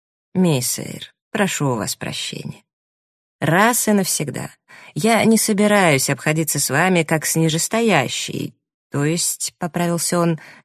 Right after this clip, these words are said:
я оставляю за собой то превосходство, какое дают двадцать лет разницы в возрасте и неизмеримо большая опытность. Это вполне законно, житьян, и я на этом настаиваю, как сказала бы Адель».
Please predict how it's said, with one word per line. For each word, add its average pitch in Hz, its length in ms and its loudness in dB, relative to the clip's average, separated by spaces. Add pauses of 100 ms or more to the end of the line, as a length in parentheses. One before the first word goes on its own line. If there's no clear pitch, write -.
(100)
я 185 180 2
оставляю 180 540 2
за 151 100 0
собой 156 400 2
то 139 160 -2
превосходство, 139 1000 -2
какое 147 320 0
дают 143 320 2
двадцать 131 540 0
лет 127 220 -2
разницы 117 540 -2
в 110 80 -6
возрасте 127 680 -2 (320)
и 135 80 -2
неизмеримо 135 760 2
большая 151 540 0
опытность. - 760 -6 (540)
Это 220 240 0
вполне 147 500 2
законно, 220 1040 2
житьян, 220 720 2 (280)
и - 80 -4
я 233 160 4
на 147 160 4
этом 127 220 0
настаиваю, 208 800 0 (320)
как 302 240 -4
сказала 143 640 2
бы 147 280 -2
Адель». 110 560 -6